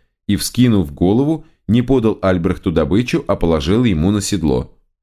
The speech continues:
«Ну, спасибо», — ответил Альбрехт. Он поспешно ухватил здоровенного, как матерый кабан, барсука. Бобик плюхнулся назад и посмотрел на него довольными глазами. «Он вас любит», — заметил я.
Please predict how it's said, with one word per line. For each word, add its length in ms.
«Ну, 260
спасибо», — 840
ответил 440
Альбрехт. 460
Он 220
поспешно 480
ухватил 420
здоровенного, 640
как 220
матерый 360
кабан, 400
барсука. 560
Бобик 420
плюхнулся 580
назад 440
и 80
посмотрел 540
на 80
него 280
довольными 480
глазами. 600
«Он 180
вас 240
любит», — 320
заметил 400
я. 300